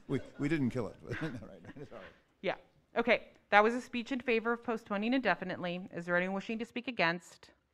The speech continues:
Speaker 2: Is there anyone else wishing to speak in favor? Seeing none, we will move to a vote. As a reminder, this is a two-thirds vote.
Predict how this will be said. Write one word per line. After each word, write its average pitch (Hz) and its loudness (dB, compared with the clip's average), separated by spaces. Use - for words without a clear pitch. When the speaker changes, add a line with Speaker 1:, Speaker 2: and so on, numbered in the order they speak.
Speaker 2:
Is 170 -10
there 185 0
anyone 208 0
else 214 2
wishing 220 -6
to 214 -8
speak - -10
in 254 0
favor? 175 -2
Seeing 196 -2
none, 190 2
we 202 0
will 208 2
move 202 -2
to 269 0
a 262 4
vote. 180 2
As 175 -4
a - -6
reminder, 175 2
this 185 -6
is 185 -8
a 202 -10
two-thirds 220 -4
vote. 175 -2